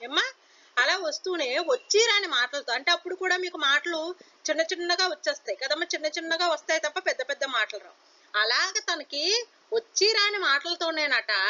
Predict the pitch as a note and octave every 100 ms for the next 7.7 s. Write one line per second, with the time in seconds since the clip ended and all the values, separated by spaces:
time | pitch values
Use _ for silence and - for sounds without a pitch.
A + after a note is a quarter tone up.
0 | C#4+ G4 _ _ A3 B3+ C#4 E4+ F4+ D4
1 | C4+ C#4+ E4+ A4 A4+ B3+ B3 C4+ C#4+ D4
2 | C#4+ C#4 C#4+ D#4+ G4+ C#4+ B3+ C4+ C#4+ C4+
3 | B3+ B3+ C4 C#4+ G4 G4+ A#3+ B3 C#4 B3+
4 | A#3+ B3 B3+ D#4 C#4+ F4+ F#4 G3 G#3 B3
5 | D4 C4+ C#4 C4 B3+ G#3 G3+ G#3 G#3 B3+
6 | C4+ A#3+ D#4+ C4+ - D4 D#4 A3+ - C#4
7 | C4 B3 B3 A3 A3 F3 -